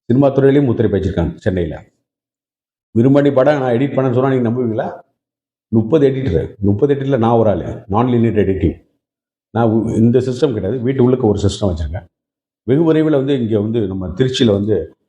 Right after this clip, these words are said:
ஒரு ப்ரொடக்ஷன் ஹவுஸ் நான் ஆரம்பிக்க போறேன். அதாவது சீரியல் எடுப்பதற்காக ப்ரொடக்ஷன் தயாரிப்பு சம்மந்தப்பட்ட ஒரு ப்ரொடக்ஷன் ஹவுஸ், போஸ்ட் ப்ரொடக்ஷன், அது எடிட்டிங்கு, டப்பிங்கு,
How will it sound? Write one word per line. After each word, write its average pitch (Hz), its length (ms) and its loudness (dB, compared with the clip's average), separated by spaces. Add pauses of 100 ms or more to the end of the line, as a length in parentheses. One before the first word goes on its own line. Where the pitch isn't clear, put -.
(120)
ஒரு 107 260 0
ப்ரொடக்ஷன் 143 280 0
ஹவுஸ் 113 240 2 (440)
நான் 95 200 0
ஆரம்பிக்க 92 380 0
போறேன். - 240 -4 (680)
அதாவது 98 440 -6 (360)
சீரியல் 156 640 2 (120)
எடுப்பதற்காக 113 1040 0 (280)
ப்ரொடக்ஷன் 117 800 0
தயாரிப்பு 104 360 2
சம்மந்தப்பட்ட 90 840 0
ஒரு 92 300 0
ப்ரொடக்ஷன் 104 300 0
ஹவுஸ், 98 540 -2 (300)
போஸ்ட் 143 320 -2
ப்ரொடக்ஷன், 101 500 -2 (200)
அது 104 200 0
எடிட்டிங்கு, 101 600 2
டப்பிங்கு, 98 600 -2